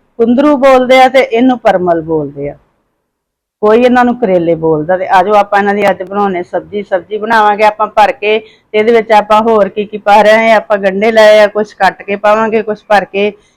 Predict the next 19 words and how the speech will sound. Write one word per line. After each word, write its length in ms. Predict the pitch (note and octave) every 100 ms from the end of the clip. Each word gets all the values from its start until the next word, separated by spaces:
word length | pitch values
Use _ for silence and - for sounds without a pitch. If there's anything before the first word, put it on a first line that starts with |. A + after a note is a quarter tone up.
| _
ਇੱਕ 200 | G#3+ A3 A3+
ਟਮਾਟਰ 480 | A3+ G#3 G3+ G3+
ਲਿਆ 240 | G#3 G#3+ G#3
ਤੇ 140 | G#3
ਇੱਕ 160 | G3+ G#3+
ਇੰਚ 280 | G#3 G3 A3+
ਆਪਾਂ 340 | G3+ G3+ G3+
ਅਦਰਕ 340 | F#3+ G3+ A3 G#3+
ਲਿਆ, 320 | G3+ G#3 G3+ - _ _ -
ਇਹ 140 | A3
ਲਸਣ 420 | G#3+ G3+ G#3+ G#3+ G#3
ਦਾ 280 | G#3+ G#3 G#3 -
ਇੱਕ 200 | G#3 G#3
ਗੰਢਾ 360 | G3 F#3+ A3 G#3+
ਤੇ 100 | A3+
ਮਿਰਚਾਂ 420 | G#3 F#3+ - A3+
ਲਈਆਂ 260 | A#3+ A#3+ A#3+
ਦੋ 160 | A3+ A3+
ਤਿੰਨ, 300 | A3+ A#3